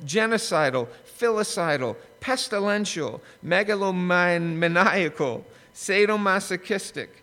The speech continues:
capriciously malevolent bully." How do we answer that? If somebody said that to you,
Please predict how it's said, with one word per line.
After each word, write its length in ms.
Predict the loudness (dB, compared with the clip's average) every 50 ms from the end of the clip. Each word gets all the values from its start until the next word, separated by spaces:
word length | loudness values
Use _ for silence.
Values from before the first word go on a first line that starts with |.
| _ _ _ _ _
capriciously 960 | -8 -8 -8 -6 -6 -6 -4 -4 -4 -6 -6 -8 -8 -8 -8 -6 -6 -8 -10 -14 -18 _
malevolent 760 | -10 -8 -4 -2 -2 -2 -2 -4 -8 -10 -10 -10 -12 -16 -20 -20 _ _ _ _ _ _ _ _ -20 -20 -8
bully." 460 | -4 -2 0 0 -2 -2 -6 -10 -16 -20 -20 -20 _ _ _ _ _ _ _ _ _ _ _ _ _ _ _ _ _ _ _ _ _ _ _ _ _ _ _ _ _ _ _ _ _ _ _ _ _ _ _ _ _ _ _ _ _ _ _ _ _ _ _ _ _ _ _
How 160 | -8 -4 0 0
do 100 | 0 0
we 140 | 0 0
answer 360 | -2 -2 -2 -4 -6 -6 -6 -4
that? 500 | -2 0 0 0 0 -2 -2 -6 -12 -20 -20 -20 _ _ _ _ _ _ _ _ _ _ _ _ _ _ _ _ _ _ _ _ _ _ _ _ _ _ _ _ _ _ _ _ _ _ _ _ _ _ _ _ _ _ _ _ _ _
If 100 | -12 -6
somebody 380 | -4 -2 -2 -2 -2 -2 -4 -4
said 300 | -2 -2 -2 0 0 2
that 240 | 0 0 0 -4
to 120 | -4 -4 -4
you, 680 | -4 -4 -4 -4 -2 -2 -2 -4 -4 -6 -8 -10 -12